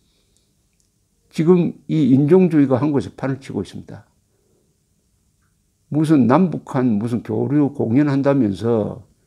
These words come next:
이 희대의 독재자 앞에서 아양을 들고 있습니다. 이게 말이 됩니까, 이게?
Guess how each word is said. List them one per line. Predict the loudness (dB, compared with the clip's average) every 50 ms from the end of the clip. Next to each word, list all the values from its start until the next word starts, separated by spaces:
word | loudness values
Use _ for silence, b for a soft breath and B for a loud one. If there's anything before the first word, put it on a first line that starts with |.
| _ _ _ _ _ _ _ _ _ _ _ _ _ _ _ _ _ _ _ _ -4
이 | -2 2 2 4 2 2 0
희대의 | -4 -8 -6 -4 0 2 4 4 6 6 4 4 4
독재자 | 2 0 2 2 0 2 2 2 0
앞에서 | -2 -2 -4 -6 -6 -6 -8 -10 -10 -14 _ _ _ _ _ _ _ _ _ _ _ _
아양을 | 0 2 4 4 4 2 0
들고 | -2 -6 -10 -10 -12
있습니다. | -14 -16 -20 -20 -20 -20 -20 -20 _ _ _ _ _ _ _ _ _ _ _ _ _ _ _ _ _ _ _
이게 | -4 2 4 4
말이 | 4 4 0 -8 -8 -8 -6
됩니까, | -6 -6 -6 -8 -8 -10 -10
이게? | -10 -10 -10 -12